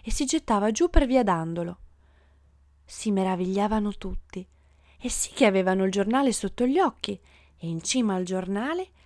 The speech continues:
la data era scritta ben chiara: ventuno marzo.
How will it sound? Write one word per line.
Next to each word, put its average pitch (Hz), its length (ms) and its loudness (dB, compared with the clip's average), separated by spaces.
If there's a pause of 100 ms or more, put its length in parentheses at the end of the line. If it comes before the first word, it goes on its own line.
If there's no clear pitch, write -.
(120)
la 196 160 -2
data 190 480 0
era 165 160 -4
scritta 262 600 -4
ben 226 400 -2
chiara: 160 480 -4 (480)
ventuno 180 680 -2
marzo. 170 680 -6